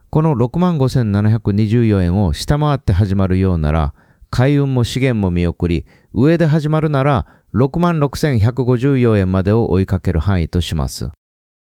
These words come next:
日経平均が下げながらもトーピックスは上がり、資金は原油に連なる業種へ向かった一日でした。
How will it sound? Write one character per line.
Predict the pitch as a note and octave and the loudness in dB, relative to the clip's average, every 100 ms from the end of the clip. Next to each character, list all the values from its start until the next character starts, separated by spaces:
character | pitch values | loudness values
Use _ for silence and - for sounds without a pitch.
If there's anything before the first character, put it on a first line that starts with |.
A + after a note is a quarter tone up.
| _ _ _ | _ _ _
日 | A2+ C3 | -4 -2
経 | - F3 | 0 2
平 | F3 E3+ | 2 0
均 | D3+ | -2
が | C#3 C3 | -2 0
下 | B2+ | 0
げ | B2 | 0
な | C3+ A#2 | 0 0
が | F2 | 0
ら | E2+ | 0
も | G2+ F#2 D2 | 0 0 0
ト | A2+ B2+ | -2 -2
ー | |
ピ | - B2+ | -2 -4
ッ | |
ク | - | -2
ス | |
は | A#2 - - | -4 -4 -4
上 | E2+ | -2
が | E2 | 0
り、 | E2 F#2 - _ - | 0 -4 -6 _ -10
資 | - | -6
金 | A2 F2 | -2 0
は | G2 G#2 E2+ - _ E2 | 0 -2 -4 -12 _ -4
原 | A2+ B2+ | -2 0
油 | C#3+ C#3 | 0 0
に | C3 | -2
連 | - - A2+ C3+ | -2 -2 -2 0
な | C3+ | 0
る | C3 | 0
業 | A2 B2 | 0 0
種 | A#2+ C3+ | 0 -2
へ | A2+ | 0
向 | F#2 | -2
か | F#2 | -2
っ | F#2+ | -4
た | - F#2 | -2 -4
一 | D#2+ - E2+ | -4 -4 -4
日 | D2 - | -6 -4
で | D2 | -6
し | - | -4
た。 | C#2 B1 | -6 -8